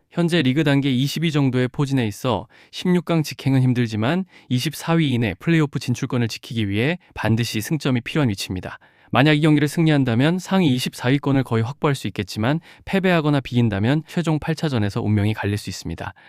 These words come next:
따라서 레버쿠젠에게 이번 원정은 토너먼트 꿈을 이어가기 위한 결전이라고 할 수 있습니다.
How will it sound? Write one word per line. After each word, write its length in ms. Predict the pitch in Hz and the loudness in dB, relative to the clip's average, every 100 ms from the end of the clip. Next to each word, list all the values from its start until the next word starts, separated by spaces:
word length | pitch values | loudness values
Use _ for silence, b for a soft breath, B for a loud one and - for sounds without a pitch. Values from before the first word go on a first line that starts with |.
| - | -6
따라서 480 | 127 127 156 170 196 B B | -2 0 2 0 -2 B B
레버쿠젠에게 640 | 110 131 - - 135 120 | 0 0 0 0 2 2
이번 280 | 110 113 120 | 0 2 2
원정은 540 | 101 101 110 123 175 180 | 2 2 2 2 0 -2
토너먼트 460 | 185 175 160 147 | 0 4 4 2
꿈을 260 | 139 139 131 | -2 0 2
이어가기 420 | 110 110 110 104 | 2 0 -2 -2
위한 260 | 104 131 185 | 0 0 -2
결전이라고 560 | - 107 123 107 107 107 | -2 -2 0 0 0 -2
할 80 | 104 | -4
수 100 | - | -8
있습니다. 420 | - 90 - | -8 -8 -8